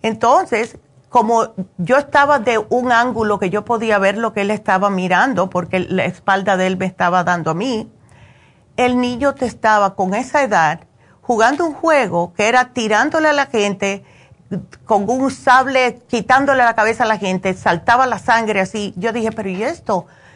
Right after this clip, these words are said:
¿Qué cosa es?". Porque lo que hace eso, en mi opinión, y no soy psiquiatra, ni psicóloga, ni nada de, de, por, por, por ese estilo, pero yo pienso que si los niños de esa edad ya comienzan a tener este tipo de juegos,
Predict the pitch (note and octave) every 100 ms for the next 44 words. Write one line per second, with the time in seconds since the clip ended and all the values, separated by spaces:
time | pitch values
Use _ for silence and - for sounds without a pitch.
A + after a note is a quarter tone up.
0 | _ - D4 D4+ D4 B3 C4+ B3 - _
1 | _ - - C4 - C4 B3 G#3+ A3+ A3
2 | A3 C4 F4+ C#4+ D#3 - - - - F#3+
3 | F#3+ G3+ A#3 C4 D4 B3 A3+ A#3 G3+ F#3
4 | G3+ B3 - A3 A3 G3+ G3 G#3+ F#3+ D3+
5 | F3+ - G#3 G3 F#3+ F#3 F3 F3 F#3+ G3
6 | G3 F#3+ E3+ A#2+ D3+ - D#3+ F3 F3 D#3+
7 | - F3 D#3+ D#3+ F3 E3+ F3+ G3 - E3
8 | C#3 F3 - - - - - - A#3+ A#3+
9 | G#3+ C4 C#4 C4 A#3+ B3+ B3+ A3+ G#3+ A3+
10 | G3+ G3 G3+ A3+ G3+ F3 F3 G3 A#3 -
11 | A3+ F#3 E3 G3+ A3 C#4+ A#3+ A3+ G3 F#3+
12 | F3 F3+ G3+ F#3+ F3 A3+ - C4+ A#3+ -
13 | A3 G#3+ A3+ G3 D#3 -